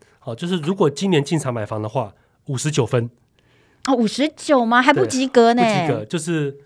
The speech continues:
Speaker 1: 还 OK，但是就是不及格。如果你能够到明年，就是二零二四年买，我觉得二零二四可能有个七八十分，
Speaker 2: 嗯。
Speaker 1: 二零二五年应该有个八九十分。
Speaker 2: 嗯。
Speaker 1: 哦，但是去年买房的人，就是二零二二买房的人，我认为大概就是二三十分。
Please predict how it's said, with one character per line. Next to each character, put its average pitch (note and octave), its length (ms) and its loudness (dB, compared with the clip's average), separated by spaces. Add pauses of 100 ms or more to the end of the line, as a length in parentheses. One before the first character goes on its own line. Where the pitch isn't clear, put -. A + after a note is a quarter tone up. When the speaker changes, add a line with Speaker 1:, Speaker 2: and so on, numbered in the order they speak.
(120)
Speaker 1:
还 - 180 -4
OK， E3+ 460 0
但 F3 140 -2
是 E3+ 120 -2
就 D#3+ 120 -4
是 D#3 180 -4
不 - 260 -14
及 D3+ 160 -10
格。 G#2 240 -12 (520)
如 G3 80 2
果 B3+ 80 4
你 F3 100 2
能 D3 160 0
够 E3+ 140 -6
到 F3 120 0
明 D3 280 -2
年， D3 120 -2
就 C3 120 -4
是 C3+ 180 -8
二 F#3 80 0
零 D3 200 -2
二 D#3 100 0
四 D3+ 160 -4
年 A#2+ 180 -2
买， A#2+ 100 -6
我 G#2 140 -10
觉 C3+ 100 -10
得 D3+ 80 -8
二 F#3+ 60 -2
零 E3 140 0
二 D#3+ 40 2
四 D#3 160 -6
可 D3 140 -8
能 A2 80 -8
有 A2+ 60 -8
个 G#2+ 80 -12
七 - 160 -8
八 E3 160 2
十 D3 120 -6
分， B2 300 -4 (260)
Speaker 2:
嗯。 F#3 300 -16
Speaker 1:
二 A3 80 2
零 F3+ 140 4
二 F3+ 40 -2
五 F3+ 140 4
年 B2+ 180 0
应 D3 80 -4
该 D#3 140 -2
有 C3 100 -2
个 A2 120 -10
八 C#3 160 -2
九 B2 100 -8
十 G#2+ 160 -10
分。 A2 260 -6 (300)
Speaker 2:
嗯。 G#3 240 -14
Speaker 1:
哦， G#2 240 -14
但 G3 100 0
是 F#3 320 0 (460)
去 - 260 2
年 D#3+ 160 6
买 C#3 140 4
房 A#2+ 180 -2
的 B2+ 80 0
人， A#2 160 -2
就 C#3 80 -6
是 D3 200 -6
二 F3+ 80 4
零 D3 140 0
二 D#3 160 4
二 D3+ 40 4
买 A#2 140 0
房 G#2+ 120 -6
的 A2+ 100 -6
人， G2 220 -8 (240)
我 A#2 160 -6
认 D#3 200 0
为 B2+ 100 0
大 C#3+ 160 -2
概 C3+ 100 -4
就 B2+ 140 -6
是 C3 160 -14
二 - 100 -2
三 B2+ 160 -2
十 A2 120 -12
分。 G2+ 240 -8